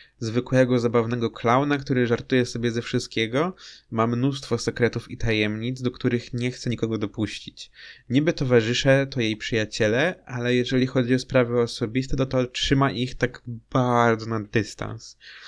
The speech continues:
No i na przykład jak miała do czynienia z mistrzem, to uaktywniła się w niej taka ogromna złość i zgorzkniałość, aż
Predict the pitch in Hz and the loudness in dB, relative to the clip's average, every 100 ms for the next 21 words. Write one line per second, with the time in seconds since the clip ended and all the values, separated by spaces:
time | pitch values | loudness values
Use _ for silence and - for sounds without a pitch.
0 | - - - - - 131 156 165 151 - | -20 -20 -20 -20 -2 2 4 4 2 2
1 | 139 143 139 135 120 - 123 117 107 156 | 0 0 0 0 0 0 2 2 0 -2
2 | - - 123 113 107 120 117 110 113 107 | -4 0 2 2 0 0 2 0 -2 -4
3 | - 110 113 113 107 117 110 107 117 - | -6 -6 -2 -2 0 -2 -2 -4 -4 -4
4 | 107 104 113 113 107 101 101 113 127 - | -4 -2 -2 0 -2 -2 2 6 4 2
5 | - 107 107 - - 123 135 107 104 - | -6 -6 -6 -6 -4 2 4 4 0 -4
6 | 110 - | -8 -10